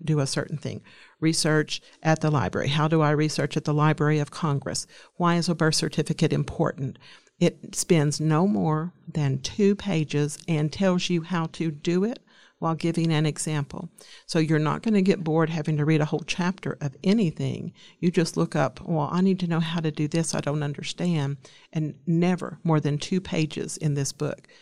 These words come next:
It's got color pictures. It's got good examples. It is unfailingly good.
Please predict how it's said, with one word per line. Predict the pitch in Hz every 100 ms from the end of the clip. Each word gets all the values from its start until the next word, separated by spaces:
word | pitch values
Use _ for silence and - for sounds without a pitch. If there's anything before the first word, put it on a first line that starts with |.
| - _
It's | -
got | - - -
color | - 80
pictures. | - - 226 208 196 190
It's | 139
got | - -
good | - 143
examples. | 139 131 170 180 185 175 165 - - - - _
It | 170 151
is | 165 147 147
unfailingly | 165 156 - 170 170 156 147 143 139 143 -
good. | 143 160 135 131